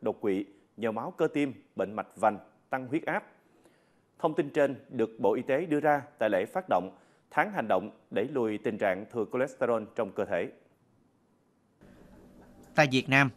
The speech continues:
Speaker 2: ước tính trung bình mỗi năm có khoảng mười hai phẩy năm triệu người bị tăng huyết áp, ba phẩy năm triệu người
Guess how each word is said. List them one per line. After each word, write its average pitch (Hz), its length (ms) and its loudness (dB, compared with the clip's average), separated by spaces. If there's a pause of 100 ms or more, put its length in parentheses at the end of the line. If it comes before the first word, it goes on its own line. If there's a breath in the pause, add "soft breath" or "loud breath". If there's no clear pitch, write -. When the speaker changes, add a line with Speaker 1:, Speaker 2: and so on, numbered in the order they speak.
(120)
Speaker 2:
ước 202 160 2
tính 202 300 2
trung 185 140 4
bình 120 160 2
mỗi 110 180 0
năm 127 220 4
có 226 140 0
khoảng 147 400 2
mười 127 180 4
hai 151 220 0
phẩy 151 140 0
năm 139 160 2
triệu 113 180 0
người 113 240 0
bị 107 180 -2
tăng 113 200 0
huyết 156 160 0
áp, 208 220 2 (360 loud breath)
ba 175 140 6
phẩy 170 160 0
năm 156 160 0
triệu 113 180 0
người 117 300 2